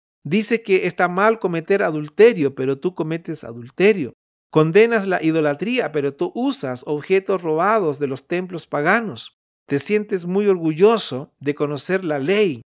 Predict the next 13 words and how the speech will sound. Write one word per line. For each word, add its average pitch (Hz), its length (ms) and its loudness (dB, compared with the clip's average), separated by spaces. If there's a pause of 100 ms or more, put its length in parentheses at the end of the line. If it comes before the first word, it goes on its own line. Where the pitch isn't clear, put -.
(200)
pero 170 240 2
deshonras 160 760 0
a 151 140 -2
Dios 185 580 -2 (120)
al 151 200 -4
quebrantarla. 143 840 -4 (380)
No 143 100 2
es 208 160 0
extraño 139 680 -2 (280)
que 113 120 -8
las 117 180 -6
Escrituras 147 500 -4
digan, 147 440 -4